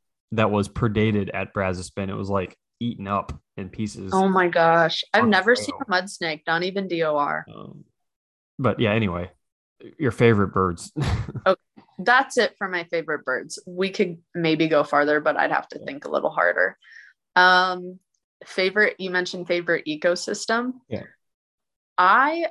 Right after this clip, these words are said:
Speaker 2: okay, my favorite part about nature that's not, like, taxa specific is water. So
Speaker 1: Yeah.
Speaker 2: any, like, I know we've talked about this before, anywhere where there's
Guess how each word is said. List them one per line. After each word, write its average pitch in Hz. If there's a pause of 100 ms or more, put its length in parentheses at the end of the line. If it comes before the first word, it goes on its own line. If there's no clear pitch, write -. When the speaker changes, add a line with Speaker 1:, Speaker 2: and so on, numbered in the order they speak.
Speaker 2:
okay, 196
my 185
favorite 226
part 175
about 190
nature 214 (240)
that's 175
not, 170
like, 160 (120)
taxa 190
specific 247 (640)
is 175 (260)
water. - (580)
So 175
Speaker 1:
Yeah. - (560)
Speaker 2:
any, 247
like, 165 (140)
I 185
know 170
we've 170
talked 151
about -
this -
before, 160 (380)
anywhere 269
where 185
there's 165